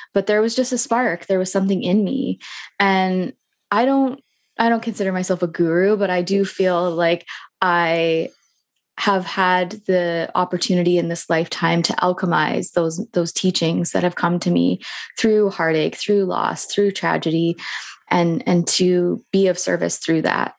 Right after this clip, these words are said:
And so often I have learned in my own life, and I know this helps other people, is when we're going through something hard, if we have the capacity to be of service a little bit,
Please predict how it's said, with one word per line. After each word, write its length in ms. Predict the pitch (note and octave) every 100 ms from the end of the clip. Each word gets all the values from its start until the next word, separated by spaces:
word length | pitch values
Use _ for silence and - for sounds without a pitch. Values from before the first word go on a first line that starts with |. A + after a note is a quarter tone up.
| _ - - - -
And 440 | F#3 F3+ E3 E3 - _
so 560 | - - A3+ A3 A3 G#3+
often 480 | F3+ F#3 - F#3 F3+
I 80 |
have 260 | F3 F3+ E3+
learned 400 | F3+ E3 E3+ F3
in 140 | F#3
my 160 | F3+ E3+
own 240 | - A3+
life, 360 | G#3+ - - F3+
and 100 | -
I 80 | F3+
know 300 | E3+ F3+ F3+
this 200 | F3 F3+
helps 220 | F3+ F3 -
other 220 | E3+ E3+
people, 500 | - A#3+ B3+ F3+ F3
is 200 | F3 F3 - -
when 140 | - G3
we're 80 | F#3+
going 260 | G3 G3+
through 220 | G3+ G#3+
something 400 | G3 F#3+ F3 F3+
hard, 480 | E3+ E3+ E3+ E3 D#3+
if 100 | -
we 80 | G3
have 200 | E3 F3+
the 80 | F3+
capacity 580 | F#3 - F3+ E3+ F3+ F3+
to 80 |
be 160 | F3 E3+
of 100 | F3
service 480 | - F3 F3 F3 F3
a 60 |
little 300 | E3+ F3 F3
bit, 300 | F3 F3 -